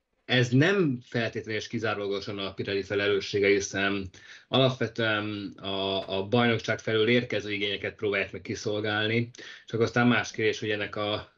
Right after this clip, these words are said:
kommunikáció és értelmezése, eh, mennyire érthetően és értelmezhetően zajlik. Mert itt ugye alapvetően nem is a futófelületekkel volt az elsődleges probléma, hanem szerkezeti. Szerkezeti eredetű a probléma, tehát mind a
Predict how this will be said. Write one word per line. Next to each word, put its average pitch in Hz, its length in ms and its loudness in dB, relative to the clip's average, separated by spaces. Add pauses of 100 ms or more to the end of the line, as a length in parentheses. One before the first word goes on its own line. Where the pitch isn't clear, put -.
(140)
kommunikáció 113 680 2
és 98 180 0
értelmezése, 104 1080 0 (180)
eh, 98 300 -8
mennyire 101 760 0
érthetően 110 580 0
és 101 160 -2
értelmezhetően 101 760 -2
zajlik. 107 520 0 (500)
Mert 120 200 2
itt 127 140 4
ugye 135 140 6
alapvetően 143 380 0
nem 208 100 2
is - 160 -2
a 120 380 0 (460)
futófelületekkel 123 1040 2
volt 113 140 -4
az 110 80 -6
elsődleges 113 560 0
probléma, 120 280 2
hanem 117 220 0
szerkezeti. 107 880 -2 (760)
Szerkezeti 131 520 0
eredetű 123 360 -2
a 113 80 -6
probléma, 131 640 -2 (680)
tehát 123 360 0
mind 127 300 0
a 110 320 -6